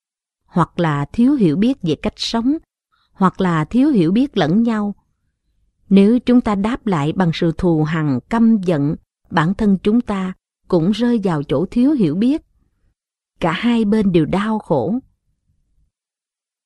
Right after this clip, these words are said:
Ngược lại, nếu chúng ta hiểu được và cảm thông với sự thiếu hiểu biết của người khác, ta sẽ có khuynh hướng tha thứ hơn là tức giận. Chúng ta có làm thay đổi được người khác hay không?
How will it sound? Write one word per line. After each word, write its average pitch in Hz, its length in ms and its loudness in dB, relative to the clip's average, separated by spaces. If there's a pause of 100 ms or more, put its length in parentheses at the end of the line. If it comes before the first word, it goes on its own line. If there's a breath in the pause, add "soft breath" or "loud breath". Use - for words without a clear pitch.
(160)
Ngược 185 240 4
lại, 165 380 -2 (420)
nếu 196 260 4
chúng 247 200 2
ta 233 100 0
hiểu 170 380 0
được 180 340 2
và 175 160 0
cảm 165 320 -2
thông 226 240 4
với 240 160 2
sự 156 240 0
thiếu 240 320 0
hiểu 156 180 0
biết 247 260 -2
của 170 120 -2
người 180 240 0
khác, 254 340 -6 (720)
ta 196 240 0
sẽ 160 160 -2
có 226 260 -2
khuynh 220 240 4
hướng 233 320 2
tha 233 260 -2
thứ 247 400 0
hơn 247 260 0
là 175 120 -2
tức - 280 -4
giận. 156 300 -2 (2000)
Chúng 226 180 4
ta 196 240 -2
có 233 200 -2
làm 160 180 0
thay 220 280 -2
đổi 170 240 0
được 196 200 -2
người 160 160 0
khác 226 260 -10
hay 208 140 0
không? 220 320 -2